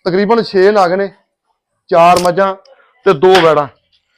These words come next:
ਵੇਰਵੇ ਸਹਿਤ ਪੂਰੀ ਡਿਟੇਲ ਤੁਹਾਨੂੰ ਮਿਲ ਗਈ ਆ। ਸੋ ਜਿੱਦਾਂ ਮਰਜ਼ੀ ਮੇਰਾ ਭਰਾ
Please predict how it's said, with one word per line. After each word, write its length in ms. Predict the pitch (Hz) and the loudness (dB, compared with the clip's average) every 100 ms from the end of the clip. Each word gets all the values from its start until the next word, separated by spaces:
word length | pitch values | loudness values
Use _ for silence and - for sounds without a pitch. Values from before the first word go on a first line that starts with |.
| - - 143 | -20 -18 -2
ਵੇਰਵੇ 300 | 165 165 180 | 0 2 0
ਸਹਿਤ 220 | 180 175 | 0 -4
ਪੂਰੀ 220 | 160 175 | -2 -4
ਡਿਟੇਲ 320 | 170 156 165 165 | -4 0 0 0
ਤੁਹਾਨੂੰ 200 | 170 160 | -4 -2
ਮਿਲ 180 | 151 | -4
ਗਈ 200 | 139 170 | -4 -2
ਆ। 140 | 170 170 - _ _ _ _ | -2 -2 -8 _ _ _ _
ਸੋ 160 | - 160 | -10 -8
ਜਿੱਦਾਂ 260 | 156 180 | -2 -2
ਮਰਜ਼ੀ 260 | 175 160 180 | -2 -4 -4
ਮੇਰਾ 200 | 175 165 | -4 -4
ਭਰਾ 240 | 156 160 | -2 0